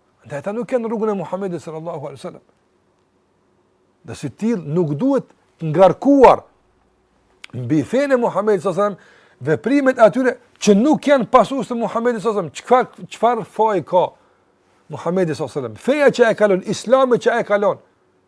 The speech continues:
Pse duhet ky Islam që i, e kalon i dërguari sallallahu alaihi wasallam të paguajë në vazhdimsi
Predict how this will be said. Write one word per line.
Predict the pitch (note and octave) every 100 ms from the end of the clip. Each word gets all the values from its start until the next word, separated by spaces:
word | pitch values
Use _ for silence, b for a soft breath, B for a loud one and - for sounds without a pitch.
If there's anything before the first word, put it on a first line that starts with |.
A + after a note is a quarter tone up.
| _ _ _
Pse | - G#3+
duhet | E3+ A#3 G#3+ -
ky | A3+ A3+
Islam | - G#3 G3 D#3
që | F#3+
i, | E3+ -
e | -
kalon | F3+ G3+
i | F3+
dërguari | E3 F3 G3 F3 D#3
sallallahu | F3 D#3+
alaihi | F#3+ -
wasallam | _ _ -
të | -
paguajë | E3 E3+ A3 F#3+ D#3+
në | C#3
vazhdimsi | F#3+ F#3+ F#3+ C#3 G#3+